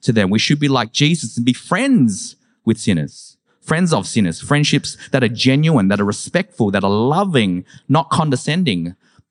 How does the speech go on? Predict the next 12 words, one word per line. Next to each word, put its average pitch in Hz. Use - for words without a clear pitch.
But -
friendships -
can 117
still 110
be 131
unequally 110
yoked -
when 107
the 98
bonds 104
and 107
influences 92